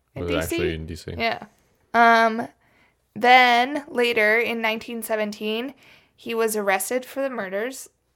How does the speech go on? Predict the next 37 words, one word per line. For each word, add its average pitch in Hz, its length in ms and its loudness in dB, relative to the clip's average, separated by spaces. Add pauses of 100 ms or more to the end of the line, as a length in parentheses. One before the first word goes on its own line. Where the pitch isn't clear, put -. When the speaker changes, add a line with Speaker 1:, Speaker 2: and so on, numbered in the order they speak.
(220)
Speaker 1:
of 202 340 -4
all 196 200 -4
the 214 80 -4
Moores 202 440 -4
and 214 120 -12
the 202 60 -10
Stillinger 202 520 -8
girls. 240 340 -4 (720)
And 214 440 0
on 202 180 -2
August 202 340 -6
thirty-first 202 520 -6
of 208 80 -16
that 190 220 -8
year, 196 140 -4
Speaker 2:
What 190 100 0
were - 60 0
they 104 60 -2
Speaker 1:
he - 40 -6
Speaker 2:
doing 92 160 -2
for 85 80 -12
three 85 240 -6
years? 82 280 -6
They're 80 100 -6
just 80 120 -12
like, 80 100 -8
"He's 80 260 -8
in 82 60 -8
the 80 80 -6
hospital. 85 440 -6
We 87 60 -10
can't - 200 -6
do 85 60 -6
Speaker 1:
Yeah. 85 80 -8
Speaker 2:
anything 85 180 -8
with 85 160 -8
it." - 120 -10